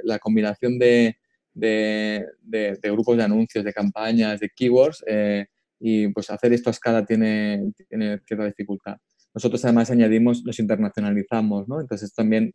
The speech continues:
el hecho de pe-, abrir países también aña-, añadió crecimiento a, a, a la cifra de negocio, ¿no?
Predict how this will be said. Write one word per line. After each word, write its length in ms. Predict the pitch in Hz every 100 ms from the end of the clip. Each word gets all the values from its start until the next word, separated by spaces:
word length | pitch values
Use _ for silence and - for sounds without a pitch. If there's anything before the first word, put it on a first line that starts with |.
| _
el 160 | 110
hecho 160 | 110 131
de 80 | 123
pe-, 200 | 123 -
abrir 400 | 117 113 120 120
países 440 | - 123 131 156 170
también 320 | 107 110 113
aña-, 260 | 113 113 -
añadió 460 | 104 101 101 104 104
crecimiento 760 | 110 - 110 110 110 131 147 _ _ _ _
a, 720 | 123 110 107 104 104 101 101 101
a, 600 | 107 104 101 101 101 98 _
a 100 | 101
la 80 | 101
cifra 240 | 95 107 107
de 60 |
negocio, 400 | 98 101 98 101
¿no? 160 | 120